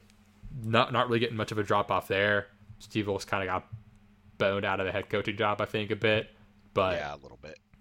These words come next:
Speaker 1: yeah, so we're, we're, we're shitting on the forty-niners because it's kinda fun for us, I think. Um,
Speaker 2: Because I've been seeing people ranking them as one of the best teams in the N F L.
Speaker 1: Nah, I mean
Speaker 2: This is driving me insane. I saw,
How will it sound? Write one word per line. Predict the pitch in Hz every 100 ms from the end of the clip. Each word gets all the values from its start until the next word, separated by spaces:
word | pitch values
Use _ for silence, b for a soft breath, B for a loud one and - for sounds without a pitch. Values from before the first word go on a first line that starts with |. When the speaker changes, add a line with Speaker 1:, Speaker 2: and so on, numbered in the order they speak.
| -
Speaker 1:
yeah, | - -
so | - 101 90 - - - -
we're, | 196 196
we're, | 170 185 160
we're | 175 170
shitting | - 254 240 220
on | 208
the | 175
forty-niners | - 180 151 123 135 143
because | 127 123 110 - -
it's | 120 - -
kinda | 120 113
fun | - 113 110
for | 120 117
us, | 117 147
I | 113
think. | 131 120 123 - - - - -
Um, | 120 113
Speaker 2:
Because | 104 95 226 - -
I've | 170 190
been | 226 202
seeing | - - 202 220 202 165 _ _ _ _ -
people | - 220 262 220 180 143
ranking | 160 233 262 226 160
them | 139 151
as | 151 190
one | 196
of | 175
the | 165 - -
best | 175 - -
teams | 190 185 185
in | 180
the | 175
N | 175
F | 185 -
L. | 262 285 101 - - b b - -
Speaker 1:
Nah, | 78 - 113
I | 120
mean | 135 123
Speaker 2:
This | - 175 196
is | 170
driving | 185 226 226 208
me | 190 180
insane. | 165 214 220
I | 143 151
saw, | - 185